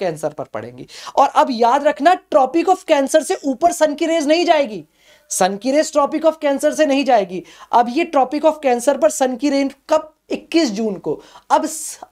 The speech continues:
अर्थ इस तरीके से रोटेट कर रहा है, रोटेट करते ही सामने आ जाएगा इक्वेटर। अब सन की रेज डायरेक्टली पड़ेगी इक्वेटर पर। कब पड़ेगी? सर, सितंबर में। सितंबर में सन की रेज डायरेक्टली इक्वेटर पर पड़ेगी।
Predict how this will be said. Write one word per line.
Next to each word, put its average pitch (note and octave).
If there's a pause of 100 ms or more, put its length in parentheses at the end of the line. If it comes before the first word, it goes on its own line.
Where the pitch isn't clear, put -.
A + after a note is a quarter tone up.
अर्थ C#4+ (100)
इस C4
तरीके B3
से C4+
रोटेट G3+
कर D3
रहा B2
है, G2+ (320)
रोटेट C#4+
करते D#4
ही D#4+
सामने B3+
आ A#3+
जाएगा A#3
इक्वेटर। E3+ (300)
अब D#4+
सन C#4+
की D4
रेज D4+
डायरेक्टली B3
पड़ेगी B3
इक्वेटर F#3+
पर। A#2 (300)
कब E4
पड़ेगी? D#4
सर, -
सितंबर E3
में। G#2+ (320)
सितंबर D4+
में F4
सन C#4+
की D4
रेज D#4
डायरेक्टली B3+
इक्वेटर A#3
पर G3+
पड़ेगी। C3+